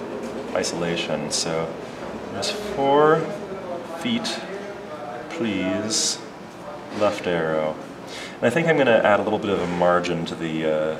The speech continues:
engraving pattern so that I can, uh, have greater distinction between the patterns, but this is pretty good. I'm pretty happy with this.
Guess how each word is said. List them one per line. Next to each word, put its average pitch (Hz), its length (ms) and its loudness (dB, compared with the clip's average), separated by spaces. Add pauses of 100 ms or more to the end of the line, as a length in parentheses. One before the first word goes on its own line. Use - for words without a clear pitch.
engraving 90 400 0
pattern 82 440 -2
so 80 220 -4
that 80 280 -6 (420)
I 82 100 -2
can, 80 340 -4
uh, 76 140 -2 (2500)
have 80 380 0
greater 85 380 0
distinction - 1000 -2 (200)
between 78 420 -6
the 78 260 -4 (280)
patterns, 76 360 -2
but - 120 -8
this - 160 -2
is - 60 -4
pretty 90 260 -2
good. 80 320 -2 (840)
I'm 90 100 -10
pretty 90 240 -4
happy 85 360 0
with 82 240 -8
this. - 400 -4